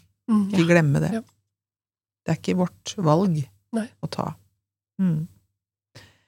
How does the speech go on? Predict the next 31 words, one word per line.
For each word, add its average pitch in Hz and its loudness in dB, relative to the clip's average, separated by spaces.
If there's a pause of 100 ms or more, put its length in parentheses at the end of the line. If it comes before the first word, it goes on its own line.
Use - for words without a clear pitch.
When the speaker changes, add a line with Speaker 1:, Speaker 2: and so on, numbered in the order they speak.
(920)
Speaker 2:
Babyer. 214 8 (1500)
De 214 2 (100)
er 220 6
det 214 4
også 202 0
hvis 208 2 (160)
nyfødte 220 4
babyer 190 4
trenger 165 2
blod. 139 2 (520)
Speaker 1:
Ja. 269 -8 (420)
Speaker 2:
Der 180 4
er - 6
det 247 4
også 214 -2
noe 254 0
spesielt 214 0
som 170 -4
du 156 -2
fortalte, 156 -2
Antje. 131 -2 (180)
Speaker 1:
Ja, 254 2 (340)
den 240 6
blod, 247 4
det 233 4
blodet 240 4
der 226 -2
skal 220 0
jo 220 0
ikke 226 -2
være 226 0